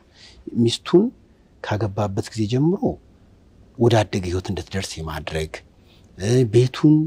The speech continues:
ዋጋ በመክፈል የማስተካከል፣ መምራት ማለት የማነጽ፣ ጋይድ የማድረግ፣ እንዲያውም በህይወትና በአኗኗሩ አቅጣጫን የመጠቆም እንጂ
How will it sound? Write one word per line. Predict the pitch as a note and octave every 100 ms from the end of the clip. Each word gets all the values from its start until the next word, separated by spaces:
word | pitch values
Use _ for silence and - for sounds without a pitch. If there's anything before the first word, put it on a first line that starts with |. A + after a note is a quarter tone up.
| D#3+
ዋጋ | G3 G#2 A#2 A#2
በመክፈል | A2 A2 - D3
የማስተካከል፣ | G2+ E2+ E2+ - - E2 D#2+ - - - - -
መምራት | D3 D#3 E3 D#3+
ማለት | E3+ F3+ B2+
የማነጽ፣ | C#3 C#3+ B2+ G2+ E2 C#2+ - _ _ _
ጋይድ | C#3+ C#3 A#2
የማድረግ፣ | G#2 E2+ D#2+ D#2 G#2
እንዲያውም | A2+ C#3 A#3+ - _ - - A2+
በህይወትና | B2+ D3 C3+ D3 C3
በአኗኗሩ | G#2 B2+ C3 C3+ C#3 D3+ G#3+ C#4+ - - -
አቅጣጫን | C3+ - D#3 - C#3+
የመጠቆም | C#3 B2 B2 - A#2+
እንጂ | C3+